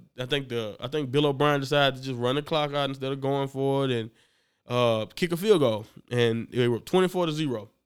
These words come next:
The next time Houston scored, the score was thirty-one to forty-one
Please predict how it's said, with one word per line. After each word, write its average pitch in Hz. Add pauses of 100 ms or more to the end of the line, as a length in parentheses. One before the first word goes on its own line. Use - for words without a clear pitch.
(680)
The 123
next 156
time 202
Houston 180
scored, 143 (1500)
the 120
score 147
was 113 (720)
thirty-one 165
to 131
forty-one 127